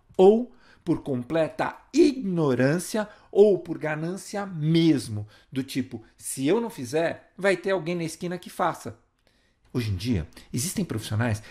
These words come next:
que estão fazendo procedimentos durante lives e as cirurgias em salas mais bem equipadas do que muitos estúdios de Hollywood,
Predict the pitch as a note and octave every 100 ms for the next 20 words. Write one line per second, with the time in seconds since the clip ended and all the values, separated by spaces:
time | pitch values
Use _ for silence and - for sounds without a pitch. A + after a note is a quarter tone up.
0 | - - D#3+ F#3+ - D#3 D#3+ C#3+ D3 D3+
1 | C3 C#3+ F3 - F#3 F#3+ F#3+ A3+ G3+ G3+
2 | F#3 A#2 A2 - - - B2 A#2+ B2 G2+
3 | G2 F3 E3+ D#3+ - - B3 A3 - G3+
4 | F3+ D#3 D3+ F#3 A3 A#3+ A#3 A#3 F3 D#3+
5 | F#3 E3+ E3 C#3+ F#3 F3+ F#3 F#3+ A#3+ D4
6 | F3+ E3 G#3+ A3 C#3+ B2 B2+ - F3 G3+
7 | G#3 A3+ A3 A3+ B3 G3+ A#2+